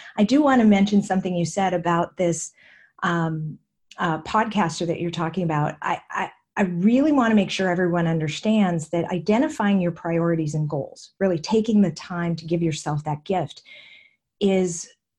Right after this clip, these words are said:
is huge, but it's only part of it. Just because you've recognized, "Okay, this is where I want to spend my time,"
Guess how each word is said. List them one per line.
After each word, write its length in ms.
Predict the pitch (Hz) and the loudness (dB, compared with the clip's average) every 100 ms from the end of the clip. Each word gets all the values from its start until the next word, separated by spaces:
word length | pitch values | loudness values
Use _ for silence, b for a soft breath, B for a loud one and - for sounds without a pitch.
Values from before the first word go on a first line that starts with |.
| _ | _
is 500 | 190 185 175 170 151 | -2 0 2 0 -4
huge, 680 | - - 359 190 - - - - _ - | -4 4 4 2 -4 -12 -14 -20 _ 0
but 160 | 208 | 2
it's 200 | 202 202 | 4 2
only 320 | 214 208 185 170 | 4 4 4 0
part 360 | - 214 233 | -4 0 2
of 100 | 190 | 0
it. 140 | - - | -2 -2
Just 220 | 220 - | -2 -2
because 300 | 269 262 196 | 0 2 2
you've 240 | 185 156 | 0 0
recognized, 720 | 156 160 165 208 208 208 208 | 0 0 0 2 4 4 2
"Okay, 220 | 180 180 165 | -2 -2 0
this 220 | 180 220 | -2 -2
is 140 | 208 | -4
where 220 | 185 180 | -2 -2
I 120 | 156 160 | 0 -2
want 500 | 143 147 156 175 - | -2 -2 -2 -2 -4
to 100 | 208 | -4
spend 280 | - 202 202 | -2 2 4
my 140 | 208 | 4
time," 400 | 208 220 226 | 2 0 -2